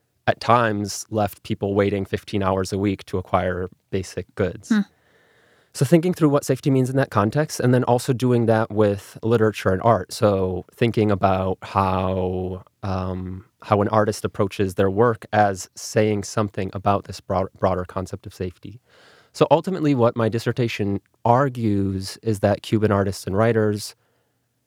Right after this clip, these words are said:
Speaker 1: claim safety in the very act of reconfiguring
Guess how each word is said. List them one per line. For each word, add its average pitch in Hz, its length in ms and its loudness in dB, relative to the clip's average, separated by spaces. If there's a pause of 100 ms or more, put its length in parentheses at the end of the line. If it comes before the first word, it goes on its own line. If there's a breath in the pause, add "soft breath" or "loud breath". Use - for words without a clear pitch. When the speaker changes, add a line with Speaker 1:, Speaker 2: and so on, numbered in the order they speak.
(500)
Speaker 1:
claim 110 420 2
safety 147 520 -4
in 113 200 0
the 107 80 2
very 98 360 0
act 95 420 -6
of 98 440 0
reconfiguring 95 960 -6